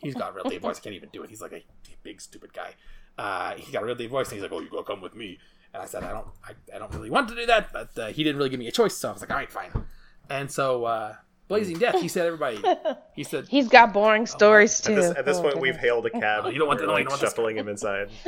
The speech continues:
Speaker 1: <laughs> Hey, now, wait a minute. I'm trying to, you asked me a question. I'm just answering. I'm just saying, uh, uh, uh,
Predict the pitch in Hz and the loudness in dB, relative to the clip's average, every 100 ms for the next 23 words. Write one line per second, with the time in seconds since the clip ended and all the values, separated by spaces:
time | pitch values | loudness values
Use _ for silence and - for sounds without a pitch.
0 | - - _ - - 285 285 - 233 - | -10 -12 _ -12 -6 -6 -6 -16 -20 -18
1 | 226 214 113 113 185 185 104 175 226 294 | -4 -2 -2 -4 -2 -2 -4 -4 -2 -4
2 | 254 208 320 240 - 147 156 - - 110 | -4 -4 -2 -2 -4 -10 -10 -12 -12 -12
3 | 165 196 208 - - - _ _ _ _ | -12 -10 -10 -12 -16 -20 _ _ _ _
4 | - 160 214 214 170 160 165 - _ _ | -10 -4 -2 -2 -2 -4 -10 -14 _ _
5 | _ _ _ 98 95 90 95 - 120 101 | _ _ _ -8 -6 -6 -8 -14 -14 -12
6 | 90 - - 101 - | -12 -14 -14 -12 -14